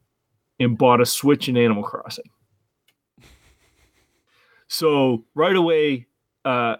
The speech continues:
she hopped online and she came to my town and, uh, to grab some fruit and stuff.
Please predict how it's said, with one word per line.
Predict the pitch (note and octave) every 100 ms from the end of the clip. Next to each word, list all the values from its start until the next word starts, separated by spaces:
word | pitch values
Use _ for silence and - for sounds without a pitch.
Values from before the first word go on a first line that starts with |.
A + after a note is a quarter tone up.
| -
she | -
hopped | A2 D3 A3 D#3+
online | C#3 B2+ B2 A#2 A#2 A#2 B2
and | A2+
she | -
came | - D3 C3+
to | B2+
my | C3 C3
town | - B2 A2+ G#2+ A2 - _ _ _ _ _ B2+
and, | A#2+ A2+
uh, | A2 G#2
to | A#2 A#2
grab | A2+ A#2+ A2+
some | A#2+
fruit | - E3 E3+ -
and | C3
stuff. | - D#3+ E3 -